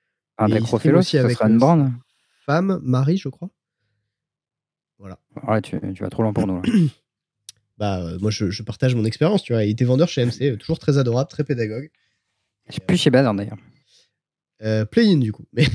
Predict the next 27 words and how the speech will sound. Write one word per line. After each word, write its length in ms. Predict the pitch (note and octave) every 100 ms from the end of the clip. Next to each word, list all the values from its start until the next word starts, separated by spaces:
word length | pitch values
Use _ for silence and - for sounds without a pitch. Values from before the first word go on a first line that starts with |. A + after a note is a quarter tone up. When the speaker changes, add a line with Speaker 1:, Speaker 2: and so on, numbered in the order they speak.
| - -
Speaker 2:
<laughs> 260 | - _
Speaker 1:
Oui, 180 | - C#3
Play-in. 360 | G3 F#3+ A#2+ G2+ F#2 -
Speaker 2:
Ah, 100 | D3
c'est 120 | C#3+
Speaker 1:
Bah, 40 | C#3
à 40 |
Speaker 2:
dur, 0 |
Speaker 1:
l'époque, 200 | C3 A#3+
Speaker 2:
hein. 40 |
Speaker 1:
c'était 120 | - G#3
Bazar. 320 | C#3+ A2+ B2+ _
À 80 | B2+
l'époque, 160 | C#3+ D#4+
Speaker 2:
À 20 |
Speaker 1:
c'était 140 | G#2
Speaker 2:
l'époque, 140 | C#3 G2+
Speaker 1:
Bazar. 160 | F2+
Speaker 2:
c'était 100 | G2
Bazar. 100 | G2 - _ _ _ _
Et, 220 | A2 A2
euh, 560 | A2 G#2 G2+ F#2+ F#2+ F#2+ -
et 60 | G#2+
voilà. 320 | G2+ G#2+ - _ _ - - _ _ _ A2+
Euh, 340 | A#2 A#2 A2+
du 180 | A#2 G#3
coup, 320 | - A3+ F3+